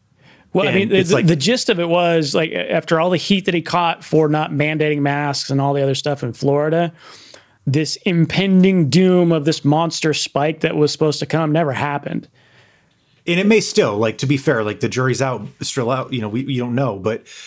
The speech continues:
Speaker 1: Well, no, that's
Speaker 2: it's
Speaker 1: what I'm
Speaker 2: been a
Speaker 1: saying by
Speaker 2: month.
Speaker 1: this, like, the current
Speaker 2: Yeah.
Speaker 1: stats, it didn't happen.
Speaker 2: Yeah.
Speaker 1: So this
Speaker 2: It
Speaker 1: was from
Speaker 2: ex-,
Speaker 1: months ago.
Speaker 2: exactly.
Speaker 1: It was
Speaker 2: Yeah.
Speaker 1: nowhere near as bad as they all said it was going to be. Um,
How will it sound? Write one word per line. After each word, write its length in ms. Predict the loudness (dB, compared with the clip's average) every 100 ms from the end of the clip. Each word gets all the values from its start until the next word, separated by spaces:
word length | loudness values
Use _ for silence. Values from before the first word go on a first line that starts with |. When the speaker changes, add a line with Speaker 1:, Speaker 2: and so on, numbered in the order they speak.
| -16 -2
Speaker 1:
Well, 80 | 4
no, 120 | 6
that's 120 | 4
Speaker 2:
it's 40 | 4
Speaker 1:
what 60 | 2
I'm 20 |
Speaker 2:
been 40 | 2
a 40 |
Speaker 1:
saying 160 | 0 2
by 60 | 0
Speaker 2:
month. 180 | -2 0
Speaker 1:
this, 20 |
like, 180 | 0 0
the 60 | -2
current 300 | 0 0 0 0
Speaker 2:
Yeah. 220 | 0 0
Speaker 1:
stats, 160 | -4 -4
it 140 | 0
didn't 220 | 0 0
happen. 340 | -2 -2 -4 -4
Speaker 2:
Yeah. 180 | -4 -4 -10 -4
Speaker 1:
So 160 | 2
this 100 | 2
Speaker 2:
It 40 | 4
Speaker 1:
was 100 | 0
from 120 | 0
Speaker 2:
ex-, 80 | 2
Speaker 1:
months 220 | 2 2
ago. 380 | 2 2 4 2 -2
Speaker 2:
exactly. 240 | -8 -4
Speaker 1:
It 80 | 2
was 200 | 2 2
Speaker 2:
Yeah. 320 | 0 4 4
Speaker 1:
nowhere 160 | 4 2
near 240 | 2 2
as 100 | 2
bad 260 | 2 2 2
as 80 | 0
they 100 | 2
all 380 | 2 0 -2 -8
said 260 | -4 0 0
it 40 |
was 140 | 0 2
going 200 | 2 2
to 60 | 2
be. 420 | 2 2 0 -4 -12 -20 _ -4
Um, 460 | -2 0 -2 -4